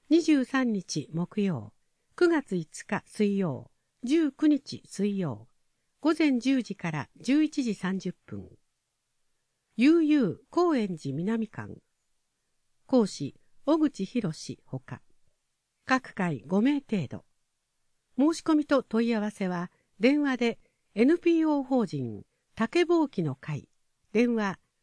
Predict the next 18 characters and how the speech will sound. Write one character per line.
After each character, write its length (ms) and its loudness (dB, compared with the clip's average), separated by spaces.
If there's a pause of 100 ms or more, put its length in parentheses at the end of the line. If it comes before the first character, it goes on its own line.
五 180 2
三 320 -2
七 240 -4
八 280 -8
の 200 -6 (180)
八 380 -2
一 240 -6
七 240 -6
九。 320 -8 (1120)
詳 200 0
細 280 -2
は、 240 -2 (180)
杉 320 0
並 320 0
地 220 0
域 240 -6
コ 120 -2
ム、 200 -4